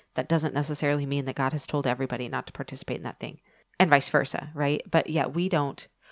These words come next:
all we know are our own journeys, and we judge people based off of,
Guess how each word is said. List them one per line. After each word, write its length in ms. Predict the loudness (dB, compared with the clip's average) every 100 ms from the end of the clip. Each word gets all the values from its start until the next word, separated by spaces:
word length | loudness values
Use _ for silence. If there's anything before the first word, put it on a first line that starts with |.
| _ 6
all 180 | 6
we 120 | 6 4
know 380 | 4 4 4 2
are 440 | 2 2 0 -6 _ _
our 340 | -2 0 0 -2
own 220 | -6 -6
journeys, 640 | -6 -4 -4 -6 -8 -8 -14 _ _ _ _ _
and 480 | -4 -2 -4 -6 -14 -20 _ _ _ -4
we 160 | -4
judge 380 | -2 0 0 -2
people 240 | -6 0 0
based 340 | 0 -2 0
off 260 | 0 0 -4
of, 260 | -8 -12